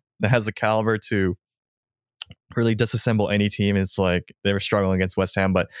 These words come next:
Speaker 2: luckily for them, Nketiah came through with the game winner at the very end of the game. It was very, it wasn't a very exciting game in my opinion, but it was one that really kinda showed too that I feel like Arsenal does need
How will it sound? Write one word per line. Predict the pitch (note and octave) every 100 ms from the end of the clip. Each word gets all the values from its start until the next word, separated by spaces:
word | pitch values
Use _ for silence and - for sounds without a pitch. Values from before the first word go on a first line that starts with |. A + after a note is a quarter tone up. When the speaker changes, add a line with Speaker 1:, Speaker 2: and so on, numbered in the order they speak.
| - - - - _ _ -
Speaker 2:
luckily | A2 A2+ A#2+
for | A2+ A2+
them, | G#2+ A2 G#2+ G#2 G2+ -
Nketiah | G2 G#2 - F#2+
came | - G2+ G2 F#2 -
through | G2+ G2+ G2 F#2+
with | F#2
the | G2+
game | F#2 F#2+ F#2
winner | F2+
at |
the | F2+
very | F#2 F#2
end | F2 F2
of |
the | F2
game. | F2 F2+ -
It |
was | C#3+
very, | G#3+ G4+ D#4 C#3+
it | - - - - -
wasn't | - F#3+ G#3+
a |
very | G#3 F#3
exciting | G2+ - A#2 G#2+ A#2+
game | B2 B2+
in | B2+
my | B2
opinion, | - C3+ C#3 D3 - _ _ _ -
but | F2+ F#2 F#2+ G2 F#2 _
it | G#2+
was | A2 A2 A2 G#2+ G#2 G2
one | G#2 G#2
that | G2+ G2
really | G2+ G2+
kinda | G#2+ F#2+
showed | - F#2+ F2+
too | - F#2+ G2
that | F#2 F2+ F2 - _ _ _ -
I |
feel | G2 - G#2
like | G2 F#2+ -
Arsenal | G2+ G2 - G2+ F#2+ F#2 - -
does | G2 F#2+ F#2
need | F#2 F#2